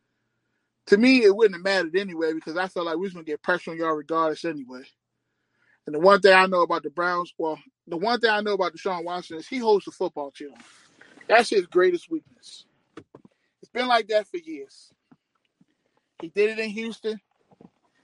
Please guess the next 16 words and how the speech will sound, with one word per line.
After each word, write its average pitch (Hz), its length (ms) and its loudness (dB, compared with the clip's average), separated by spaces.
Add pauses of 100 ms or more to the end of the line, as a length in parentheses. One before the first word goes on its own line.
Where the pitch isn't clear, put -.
(180)
and 151 100 -18
he 151 60 -20
does 180 300 0
it 170 80 -4
in 170 100 -6
Cleveland. 147 380 -6 (2250)
And 160 100 -8
the 156 60 -14
problem 208 340 6
with 185 120 2
that 190 200 6
is 160 380 -4 (840)
that, 190 200 2 (720)
that 180 180 -2
gets 196 240 -6
him 185 220 -8